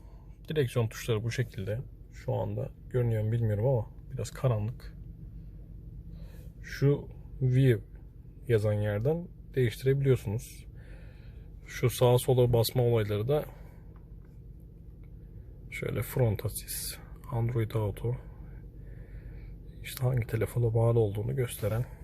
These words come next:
bir bölüm. Hayal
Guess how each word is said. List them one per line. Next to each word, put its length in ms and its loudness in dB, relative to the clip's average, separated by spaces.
bir 200 -2
bölüm. 240 2
Hayal 200 0